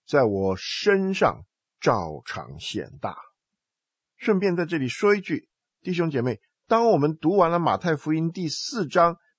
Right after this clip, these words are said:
您能不能对什么是试探神这个名词下一个简单的定义呢？既然圣经说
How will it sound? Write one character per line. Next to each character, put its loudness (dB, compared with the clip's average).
您 0
能 0
不 -2
能 0
对 2
什 -2
么 0
是 -6
试 -6
探 0
神 -2
这 2
个 2
名 0
词 -6
下 2
一 -2
个 -2
简 -6
单 0
的 0
定 0
义 0
呢？ -2
既 0
然 4
圣 2
经 -2
说 -2